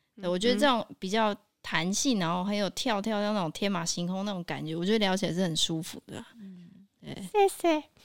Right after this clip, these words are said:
Speaker 1: <laughs> 那我觉得最后还是要请银主来分享一下，就是未来啊，你可能在戏剧啊，还是说在教学啊，你未来有什么样的发展，可能想要跟我们听众朋友分享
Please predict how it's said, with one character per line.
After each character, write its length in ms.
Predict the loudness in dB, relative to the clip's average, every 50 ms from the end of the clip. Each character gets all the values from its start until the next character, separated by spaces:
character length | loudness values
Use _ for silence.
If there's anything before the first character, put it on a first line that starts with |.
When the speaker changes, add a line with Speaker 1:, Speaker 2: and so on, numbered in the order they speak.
| 4 8
Speaker 1:
<laughs> 1000 | 8 10 12 12 12 12 12 12 10 8 8 8 4 4 4 0 -8 -8 -8 2
那 120 | 8 10 10
我 160 | 12 12 10
觉 120 | 10 10
得 100 | 10 8
最 220 | 8 8 8 8 10
后 160 | 10 8 8
还 180 | 8 8 6 8
是 80 | 8
要 140 | 8 8 6
请 260 | 6 4 4 2 2 0 -6 _ _ _ -2
银 180 | 0 2 2
主 80 | 4 4
来 120 | 4 4
分 300 | 2 2 2 2 2 2
享 240 | 0 0 0 -2 -2
一 60 | -2
下， 200 | -2 -2 -2 -2
就 60 | 0 0
是 140 | -2 -2
未 260 | 0 2 2 4 4 2
来 220 | 2 2 2 2
啊， 100 | 0 0
你 140 | 0 0 -2
可 120 | -2 -2
能 160 | -2 -2 -2
在 220 | 0 0 0 0 0
戏 220 | 0 0 0 0
剧 260 | 0 0 2 2 4
啊， 180 | 4 4 4 4
还 140 | 2 2 2
是 60 | 2
说 240 | 2 2 2 0 0 -2 -8 -20 _ _
在 180 | -4 -4 -2
教 300 | 2 2 4 4 4 2
学 200 | 0 0 0 0
啊， 220 | 2 2 2 2 2
你 80 | 2
未 100 | 4 4
来 120 | 4 6 4
有 60 | 4
什 140 | 2 2 2
么 60 | 2
样 120 | 2 2
的 40 | 0
发 260 | 0 0 0 0 2
展， 200 | 0 0 -2 -2
可 100 | -2 -2
能 80 | -2 -2
想 180 | 0 -2 -2 -2
要 80 | 0 0
跟 80 | 0
我 40 | 0
们 80 | 0 0
听 140 | 0 2 4
众 160 | 6 6 6
朋 140 | 6 4 4
友 80 | 2 2
分 260 | 0 0 0 0 2
享 200 | 0 0 -2